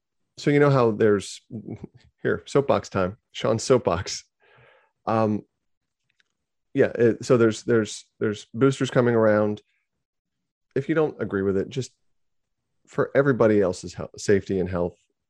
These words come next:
um, not only yours, but your children, your friends, their children.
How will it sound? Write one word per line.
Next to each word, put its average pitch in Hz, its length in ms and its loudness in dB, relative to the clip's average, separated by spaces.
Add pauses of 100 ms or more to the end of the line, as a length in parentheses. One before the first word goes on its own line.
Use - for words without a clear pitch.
(120)
um, - 320 -10
not 117 240 2
only 113 240 2
yours, 95 640 -4 (1500)
but 95 180 2
your 101 160 2
children, 110 640 0 (400)
your 87 140 -10
friends, 104 680 -2 (120)
their 98 300 0
children. 110 580 0